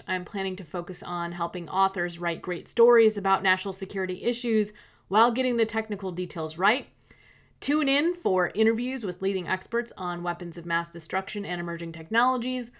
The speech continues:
author interviews, technical modules, reviews of what T V shows get right, um, and wrong, T Vs and movies.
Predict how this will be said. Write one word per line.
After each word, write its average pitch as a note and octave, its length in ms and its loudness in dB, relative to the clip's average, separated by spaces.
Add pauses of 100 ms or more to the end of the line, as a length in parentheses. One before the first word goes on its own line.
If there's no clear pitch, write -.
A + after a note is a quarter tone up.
(360)
author C4+ 400 6
interviews, B3 760 -2
technical F3 520 -8
modules, A3 800 2 (400)
reviews A3+ 560 0
of F#3+ 100 2
what G3 160 -4
T A#3+ 160 -6
V A3+ 120 -2
shows G#3+ 380 2
get F3 220 -6
right, A3 500 0 (200)
um, F3+ 320 -4
and E3+ 200 -8
wrong, A#3+ 520 2 (600)
T G3+ 140 -6
Vs E3+ 220 -6
and F#3+ 180 -2
movies. F#3 460 -4